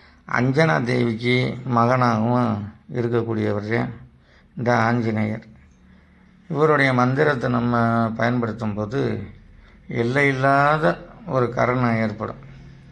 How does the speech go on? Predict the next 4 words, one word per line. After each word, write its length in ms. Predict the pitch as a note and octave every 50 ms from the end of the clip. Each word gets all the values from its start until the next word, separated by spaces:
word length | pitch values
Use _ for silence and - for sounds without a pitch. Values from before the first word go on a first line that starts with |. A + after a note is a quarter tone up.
| - - - - - - - - - - - - - - - -
நவக்கிரக 520 | B2 B2 B2+ C3+ A#2+ B2+ B2 B2 A2+ A#2+ A2+ - B2
தோஷங்கள், 480 | A#2+ A#2 A2 A2+ A2 G#2+ G#2 G#2 G#2 - - - - - - - - - - - - - - - - - - - - - - - - - - - - - - - -
தொழில்ல 460 | D3+ C#3+ D3+ E3 E3 D#3+ D#3 C#3+ C3+
வந்து 300 | C3 C3 C3 B2+ B2 B2+